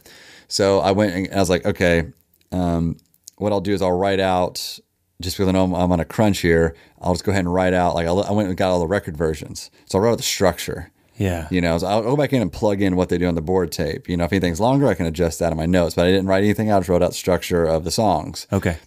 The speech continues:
Speaker 1: And, um, normally I wouldn't do that, but I just was like,
Speaker 2: Oh, for time.
Speaker 1: um, yeah, I've just gotta have
Speaker 2: How,
Speaker 1: this
Speaker 2: how long
Speaker 1: process.
Speaker 2: was the show? Do you remember?
Speaker 1: It was a sixty-minute set.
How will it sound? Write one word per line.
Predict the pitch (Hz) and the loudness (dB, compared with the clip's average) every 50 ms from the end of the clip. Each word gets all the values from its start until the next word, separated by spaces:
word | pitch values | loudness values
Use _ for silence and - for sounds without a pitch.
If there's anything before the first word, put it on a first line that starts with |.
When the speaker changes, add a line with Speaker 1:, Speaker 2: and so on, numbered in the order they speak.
| _ _ - | _ _ -6
Speaker 1:
And, | - 90 87 85 85 85 85 | -2 0 0 0 2 2 2
um, | 87 85 82 80 80 78 78 78 - | 2 2 2 0 0 -2 -4 -4 -2
normally | 104 123 131 123 | 0 0 2 2
I | 107 | 2
wouldn't | 107 110 101 87 | 2 2 2 2
do | 104 107 107 | 2 2 2
that, | 117 120 123 117 85 | 2 2 2 2 2
but | 95 92 | 2 2
I | 92 87 | 2 2
just | 90 87 - - | 0 -2 -4 -4
was | 85 76 | -2 0
like, | 90 85 82 80 - - _ - - - - 107 | 0 0 0 -2 -6 -12 _ -20 -20 -8 -2 -2
Speaker 2:
Oh, | 104 | -2
for | 98 - 92 | -2 -2 -4
time. | - 104 98 90 85 82 | -4 -2 -2 -2 -2 0
Speaker 1:
um, | 98 101 98 95 | 0 0 0 2
yeah, | 101 98 87 90 | 2 2 2 2
I've | 98 95 | 2 0
just | 85 82 | -2 -2
gotta | - 104 95 87 | 0 0 0 0
have | 92 101 | 0 0
Speaker 2:
How, | 135 - | 2 0
Speaker 1:
this | - 123 | 0 2
Speaker 2:
how | 127 131 | 2 2
long | 135 135 135 135 | 2 2 2 2
Speaker 1:
process. | 135 | 2
Speaker 2:
was | 135 127 - | 2 0 -2
the | - 127 | -2 -4
show? | - - 131 131 131 | -2 -2 0 0 0
Do | 123 117 | 0 -2
you | 107 | -2
remember? | 104 101 107 113 120 120 110 - | -2 -2 -4 -4 -6 -8 -8 -6
Speaker 1:
It | - 101 | -2 -2
was | 98 90 | -2 0
a | 85 | 0
sixty-minute | - - 113 - - 95 90 90 85 85 - | 0 -2 -2 -2 -2 -2 0 0 0 -2 -4
set. | - - - 87 78 76 - | -4 -2 0 0 0 -2 -2